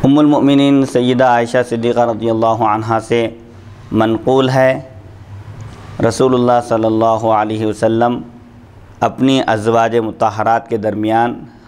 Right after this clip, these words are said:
बारी, बारी रहते थे।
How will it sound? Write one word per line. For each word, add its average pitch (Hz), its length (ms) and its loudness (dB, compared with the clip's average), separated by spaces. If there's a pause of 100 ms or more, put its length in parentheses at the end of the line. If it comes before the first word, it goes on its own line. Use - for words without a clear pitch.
(1080)
बारी, 113 600 0 (460)
बारी 113 380 2
रहते 117 380 0
थे। 123 200 0